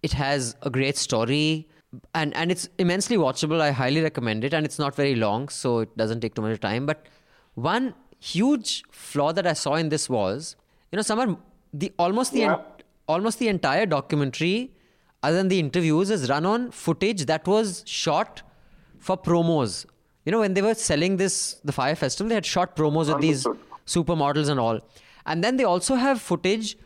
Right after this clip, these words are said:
Speaker 1: when he s-, fucked up and then he was trying a second thing. He had this obsession of always getting a cameraman to shoot everything they're doing 'cause he'd use that as promotional material.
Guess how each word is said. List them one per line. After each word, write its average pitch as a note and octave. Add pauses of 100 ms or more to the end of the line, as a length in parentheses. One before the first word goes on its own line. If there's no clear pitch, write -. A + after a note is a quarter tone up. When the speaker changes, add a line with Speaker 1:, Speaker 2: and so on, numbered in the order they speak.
(320)
Speaker 1:
when D#3+
he G3+ (340)
s-, -
fucked -
up D3 (240)
and D3
then D#3+
he F3+
was F#3+
trying E3 (120)
a D#3
second F#3
thing. D#3
He F#3 (240)
had D3+
this F#3
obsession F3
of - (340)
always E3
getting D3+
a G3
cameraman D#3+
to F3+
shoot F#3+
everything D#3+
they're D#3+
doing D3+ (300)
'cause E3
he'd E3
use E3
that E3+
as F3
promotional D3+
material. G#2+